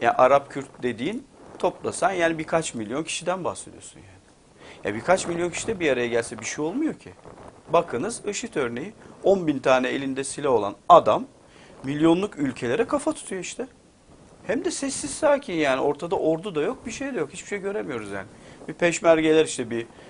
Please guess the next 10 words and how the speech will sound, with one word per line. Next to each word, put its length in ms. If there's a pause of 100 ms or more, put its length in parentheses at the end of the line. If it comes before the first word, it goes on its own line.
şey 240
koymaya 420
çalışıyor, 520
direnç. 420 (380)
O 140
kadar. 400
Demek 300
ki 80
yani 260
sen, 280